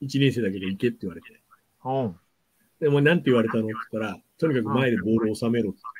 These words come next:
Speaker 1: 言って。
Speaker 2: うん。
Speaker 1: それ得意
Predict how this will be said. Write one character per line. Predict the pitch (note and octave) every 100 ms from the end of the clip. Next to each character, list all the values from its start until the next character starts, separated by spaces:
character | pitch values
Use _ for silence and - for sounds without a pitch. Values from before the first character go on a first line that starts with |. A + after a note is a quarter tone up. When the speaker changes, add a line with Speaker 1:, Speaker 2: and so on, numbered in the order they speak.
| -
Speaker 1:
言 |
っ | _
て。 | _ _ _ _ _ B2
Speaker 2:
う | B2+ C3 - _ _ _ -
ん。 |
Speaker 1:
そ | D3+
れ | C#3
得 | C#3+ D#3
意 | C#3 C3+